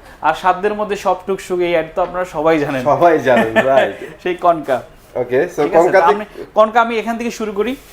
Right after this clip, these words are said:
Speaker 2: আচ্ছা, আমরা একটু দেখাই দিই। প্রথমটা
Speaker 1: জি।
Speaker 2: হচ্ছে ব্লু কালারের মধ্যে
Speaker 1: জি, ব্লু
Speaker 2: দেখাচ্ছি
Speaker 1: কালার।
Speaker 2: আমি।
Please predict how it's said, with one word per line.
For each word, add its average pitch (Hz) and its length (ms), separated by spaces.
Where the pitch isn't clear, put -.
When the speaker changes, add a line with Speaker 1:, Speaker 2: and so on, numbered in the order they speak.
Speaker 2:
আচ্ছা, 120 320
আমরা 127 180
একটু 147 140
দেখাই 139 260
দিই। 190 100
প্রথমটা 160 300
Speaker 1:
জি। 170 60
Speaker 2:
হচ্ছে 131 180
ব্লু 131 240
কালারের 151 360
মধ্যে 113 180
Speaker 1:
জি, 151 60
ব্লু 117 100
Speaker 2:
দেখাচ্ছি 202 200
Speaker 1:
কালার। 160 140
Speaker 2:
আমি। 127 80